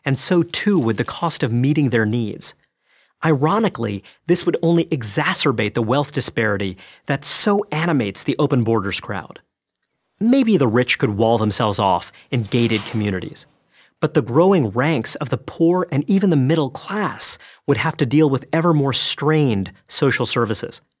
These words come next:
That could provoke resentment strong enough to set off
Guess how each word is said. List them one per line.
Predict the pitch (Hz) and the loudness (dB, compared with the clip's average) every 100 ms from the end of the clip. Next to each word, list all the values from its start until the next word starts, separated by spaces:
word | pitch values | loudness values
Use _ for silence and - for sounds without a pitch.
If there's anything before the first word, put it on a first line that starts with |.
| _ _ _ _ _ - | _ _ _ _ _ -12
That | 104 139 196 - - | -2 0 0 -2 -6
could | 135 - | -6 0
provoke | 123 113 117 | 0 2 0
resentment | 113 139 143 107 - _ | 0 0 -2 -6 -12 _
strong | - - 151 139 131 | -8 -2 2 2 2
enough | 127 - | -2 -4
to | |
set | 123 135 | -4 0
off | 117 110 | 0 -2